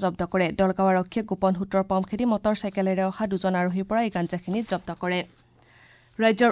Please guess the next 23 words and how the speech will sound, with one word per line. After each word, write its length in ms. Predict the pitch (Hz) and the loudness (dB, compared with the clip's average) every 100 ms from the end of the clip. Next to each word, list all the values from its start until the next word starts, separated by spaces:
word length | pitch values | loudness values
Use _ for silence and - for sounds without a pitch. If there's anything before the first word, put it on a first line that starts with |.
| - | 4
উদীয়মান 400 | 208 254 262 277 247 | 4 6 8 8 8
লন 140 | 214 208 | 6 6
বল 120 | 208 - | 2 2
খেলুৱৈ 360 | 220 170 190 320 - - 208 | 0 4 2 0 -6 2 4
বিতু 180 | 240 240 | 6 6
দাস 120 | 262 - | 6 6
আৰু 100 | 214 208 | 6 6
সুৰঞ্জনা 420 | 220 220 226 233 240 | 6 6 6 4 4
বৰুৱাই 220 | 202 185 180 | 4 6 4
উত্তৰাখণ্ডত 460 | 196 214 240 247 262 | 2 0 2 0 0
চলি 160 | 214 190 | -2 -2
থকা 140 | 196 208 196 | -2 -2 -2
আঠত্ৰিছ 380 | 196 196 240 - | -4 -2 0 2
সংখ্যক 280 | 226 233 247 190 | 0 -2 -2 -2
ৰাষ্ট্ৰীয় 320 | 180 - 202 196 | -2 -2 -4 -2
ক্ৰীড়া 240 | 185 190 185 | 0 0 0
সমাৰোহৰ 420 | 185 180 185 220 208 | -2 -2 -2 -2 0
ফাইনেলত 360 | 190 180 185 185 | 0 0 -2 -2
প্ৰৱেশ 220 | 180 170 185 | -4 -2 -2
কৰিছে। 260 | 180 202 - - - - | 2 2 2 0 -10 -2
একেদৰে 300 | 196 208 214 202 | 0 4 4 4
বিমাননাথ 400 | 208 220 233 240 - | 4 6 6 2 2
আৰু 100 | 208 | 0